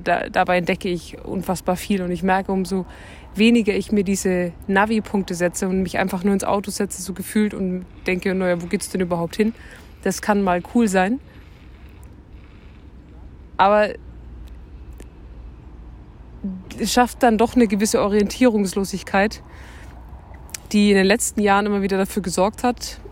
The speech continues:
dass ich zwar, äh, einigermaßen standhaft unterwegs war, aber in meinen Augen nicht wirklich ganz nah bei mir und erfolgreich. Und mit erfolgreich meine ich jetzt nicht wieder,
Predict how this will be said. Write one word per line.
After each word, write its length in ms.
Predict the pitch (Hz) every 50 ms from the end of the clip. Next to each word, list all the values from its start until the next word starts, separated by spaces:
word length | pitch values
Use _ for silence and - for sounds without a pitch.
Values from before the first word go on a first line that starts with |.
| - - - - -
dass 240 | 208 202 202 - 226
ich 560 | 220 214 208 - - - - - - - - - - - - - - - - - - - - - - - - - - - - - - - - - - - -
zwar, 760 | - - - 208 196 196 196 196 190 190 185 180 - - -
äh, 340 | - 185 185 180 185 190 185 - - - - - - - - - - - -
einigermaßen 1080 | 180 208 247 269 247 220 208 208 202 202 208 - - - 220 208 208 208 214 - 196
standhaft 500 | - - 214 214 254 247 254 240 - -
unterwegs 500 | 226 208 196 190 170 226 226 - - -
war, 300 | 220 208 208 214 220 - - - - - - - - - - - - - - -
aber 180 | - 190 185 196
in 80 | 196 196
meinen 300 | 185 185 202 214 220 -
Augen 480 | - 196 196 190 208 208 208 208 202 - - - - - - - - - - -
nicht 320 | 202 208 220 202 - - -
wirklich 560 | 202 214 - 208 202 196 - - - - - - - - - - - - - - - - - - - - - - - - - -
ganz 280 | 196 196 214 - -
nah 160 | 208 196 190 185
bei 140 | 190 185
mir 240 | 180 190 196 208 202
und 80 | 190 -
erfolgreich. 640 | 180 175 - - 208 202 - - 165 160 165 -
Und 60 | 190
mit 80 | 180 170
erfolgreich 500 | 175 - - 208 208 196 - 185 180 175
meine 180 | - 190 185 190
ich 60 | 180
jetzt 180 | - 175 - -
nicht 200 | 214 - - -
wieder, 240 | 196 196 190 202